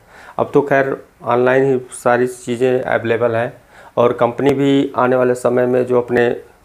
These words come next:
डिवाइस के फॉल्ट फाइंडिंग है वो टोटल ऑनलाइन ही बहुत जल्द आपको देखने को मिलेंगे कि टोटल सॉफ्टवेयर वाइज सारे चीज़ें रीड आउट कर ली जाएंगी और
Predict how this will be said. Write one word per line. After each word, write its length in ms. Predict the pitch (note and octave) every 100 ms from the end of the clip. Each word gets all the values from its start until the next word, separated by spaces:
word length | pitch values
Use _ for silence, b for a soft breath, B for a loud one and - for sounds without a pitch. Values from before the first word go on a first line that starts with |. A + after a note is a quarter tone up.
| _ b b b
डिवाइस 440 | A2+ B2 B2 B2 B2+
के 120 | C3
फॉल्ट 300 | - - A#2+
फाइंडिंग 480 | - A#2+ A#2 A2+ A#2+
है 240 | B2+ B2+ B2+ -
वो 120 | C3 B2
टोटल 380 | A#2+ A#2+ A2+ B2+ -
ऑनलाइन 440 | A#2+ B2 A#2+ B2
ही 240 | B2+ A#2+ A#2 - _ _ _
बहुत 320 | A2+ G#2+ A#2 A2+
जल्द 200 | A#2+ A#2
आपको 260 | A2+ -
देखने 300 | A2 A2 A2+
को 140 | A2 A2
मिलेंगे 380 | A2 A2 A2+ C3+ - B B B
कि 80 | -
टोटल 320 | B2 B2+ C3 B2+
सॉफ्टवेयर 560 | B2+ A2+ - A#2+ B2+
वाइज 320 | B2 A#2 A#2
सारे 440 | A2 - A#2+ A#2 A#2+
चीज़ें 420 | A#2+ A2+ A#2 A#2
रीड 180 | A2+ A2+
आउट 220 | A2 A2
कर 120 | A2
ली 160 | G#2+ G#2+
जाएंगी 420 | G#2 G#2 G#2+ A#2+ - _ b b b
और 380 | - A2 A2 A2